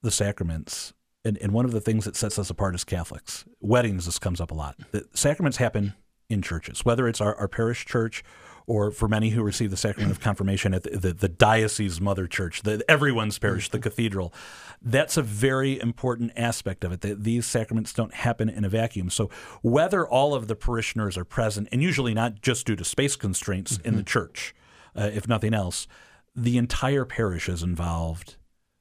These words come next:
Speaker 1: represented through the pastor and others in those receiving the sacrament. So here's the challenge I want to
Speaker 2: Mm-hmm.
Speaker 1: ask for. How can those of us in the parishes, whether we know any of the candidates or not, when our
Speaker 2: Mm.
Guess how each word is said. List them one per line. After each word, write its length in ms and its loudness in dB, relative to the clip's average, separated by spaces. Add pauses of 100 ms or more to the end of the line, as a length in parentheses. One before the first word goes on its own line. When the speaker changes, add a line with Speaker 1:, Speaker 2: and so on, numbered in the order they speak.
(200)
Speaker 1:
represented 800 0
through 200 -2
the 80 -6
pastor 680 0 (100)
and 160 2
others 420 -2 (1200)
in 180 4
those 280 0
receiving 400 -2
the 80 -4
sacrament. 420 -4
So 140 0
here's 260 2
the 80 -4
challenge 400 0
I 40 0
want 120 -2
to 40 -4
Speaker 2:
Mm-hmm. 100 -2
Speaker 1:
ask 100 -6
for. 180 -10 (440)
How 200 2
can 200 0
those 220 2
of 120 2
us 140 -2
in 60 0
the 60 0
parishes, 500 -4
whether 300 2
we 160 2
know 300 2
any 160 2
of 100 -2
the 60 -2
candidates 580 -2
or 60 0
not, 360 -2 (340)
when 180 2
our 300 4
Speaker 2:
Mm. 140 -4